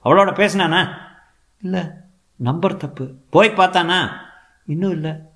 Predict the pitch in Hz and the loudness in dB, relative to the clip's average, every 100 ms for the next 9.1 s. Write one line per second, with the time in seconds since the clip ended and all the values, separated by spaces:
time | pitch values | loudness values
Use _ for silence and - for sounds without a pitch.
0 | _ 127 143 - - 151 143 139 135 - | _ -8 -6 -8 -6 -6 -6 -6 -10 -10
1 | _ - 196 269 226 190 226 254 262 - | _ -2 0 2 4 2 2 -2 -4 -10
2 | - - - 147 147 147 - _ _ _ | -20 -18 -10 -6 -6 -8 -14 _ _ _
3 | _ 127 202 240 202 202 202 160 165 160 | _ 0 2 4 2 2 0 0 -2 0
4 | 185 - - - _ - - _ _ _ | -2 -4 -16 -20 _ -20 -20 _ _ _
5 | - 165 165 - 135 135 143 143 147 131 | -8 -4 -4 -4 -6 -6 -8 -6 -4 -4
6 | 139 170 165 160 127 127 127 127 - _ | -4 -4 -6 -8 -8 -8 -8 -12 -14 _
7 | _ - 180 226 208 190 - 185 180 - | _ -2 2 2 2 0 -2 0 0 -4
8 | - _ _ _ _ 160 160 - 180 151 | -14 _ _ _ _ -12 -12 -10 -6 -8